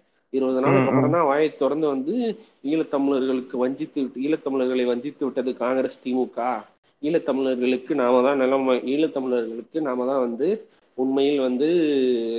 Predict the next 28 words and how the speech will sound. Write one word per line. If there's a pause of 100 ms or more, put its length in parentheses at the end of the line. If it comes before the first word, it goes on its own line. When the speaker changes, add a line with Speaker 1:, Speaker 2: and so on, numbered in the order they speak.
(120)
Speaker 1:
விடுதலை
வாங்கி
தரணும்" (180)
அப்படின்னு
சொல்ற,
அப்படின்ற
ஒரு
பிரச்சாரத்தை
ஆரம்பிச்சாரு. (380)
அந்த,
அதுக்கடுத்து
Speaker 2:
ம்,
ம்.
Speaker 1:
வந்த
தேர்தல்கள்ல
வந்து
காங்கிரஸ்,
திமுகவுக்கு
எதிராகவும்
பிரச்சாரம்
பண்ணாரு. (400)
பிரச்சாரம்
Speaker 2:
ம்,
Speaker 1:
பண்ணிட்டு
Speaker 2:
ம்.
Speaker 1:
ரெண்டாயிரத்தி
பதினொன்னுக்கு
அப்புறம்